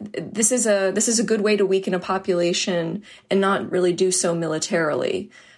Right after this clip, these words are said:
Um, and so you see that as, uh, the U N amb-, the Syrian ambassador to the U N has said they would be happy to coordinate all aid, as you mentioned, to non-government controlled areas, um, but they would not approve access through other border crossings,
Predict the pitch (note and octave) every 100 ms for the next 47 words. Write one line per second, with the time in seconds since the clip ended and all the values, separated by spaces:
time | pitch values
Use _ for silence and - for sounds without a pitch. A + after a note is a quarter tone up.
0 | - - F3 E3 E3 G3 G3 G#3+ G#3+ G#3+
1 | A#3+ A3 G3 F3 F3+ F3 E3 - F3+ E3+
2 | D#3 D#3+ G#3 F#3+ F#3 F3 F3 - - F#3
3 | E3 F3 - G#3+ G#3 F3 D#3 - F#3 E3+
4 | E3+ F3 F3+ F3 E3+ E3+ D#3+ - F#3 F3
5 | F3 F3 E3 G#3 C#4+ E4 C#4 A3+ - G3
6 | F#3 F3 E3+ E3 D#3+ - F3+ F3 D#3+ -
7 | D#3 D#3 - G3+ G3+ F3 E3+ E3+ F3 D#3+
8 | - F#3 F#3 F#3+ E3+ E3+ D3+ - E3+ F3+
9 | E3+ - A3+ A3 F#3 E3 E3+ - - -
10 | - - - F#3 F3 E3+ E3 G3+ G3 F#3+
11 | F#3+ F#3+ F#3+ F#3+ F#3+ F#3 F3+ - - F3+
12 | F3 F3 E3+ - - E3 F3 - E3 E3
13 | - - F3+ F#3 F3+ F#3 F3+ - G3+ -
14 | D#3 - D#3+ F3 - C#3+ C3+ F#3 -